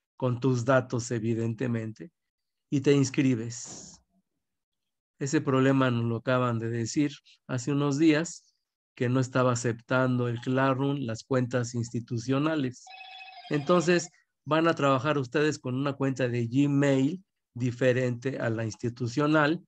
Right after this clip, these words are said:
para mi clase, por favor.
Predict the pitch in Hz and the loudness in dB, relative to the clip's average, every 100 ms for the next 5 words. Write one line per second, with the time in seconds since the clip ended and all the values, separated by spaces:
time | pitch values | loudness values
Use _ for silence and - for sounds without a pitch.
0 | _ _ _ - 131 135 139 180 185 175 | _ _ _ -2 0 2 0 0 0 0
1 | 135 123 _ _ _ _ _ _ - 120 | -4 -10 _ _ _ _ _ _ -6 -4
2 | 113 120 101 101 | -2 -2 -2 -8